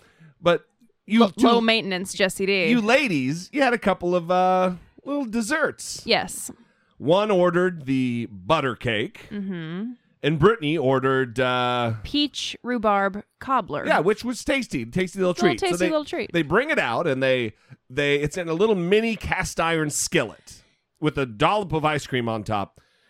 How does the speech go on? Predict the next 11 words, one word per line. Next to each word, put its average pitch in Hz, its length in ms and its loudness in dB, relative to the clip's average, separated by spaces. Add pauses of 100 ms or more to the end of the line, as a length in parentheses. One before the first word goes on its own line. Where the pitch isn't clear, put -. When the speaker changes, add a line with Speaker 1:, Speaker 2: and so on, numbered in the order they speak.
Speaker 1:
and 233 100 0
it 269 40 -4
was 226 120 -2
great. 196 320 0 (400)
Speaker 2:
Yeah. 190 140 -2
Speaker 1:
So 185 260 4
we 214 220 -2
wait, 226 400 0
you 208 80 0
know, 165 160 2
probably 160 760 -2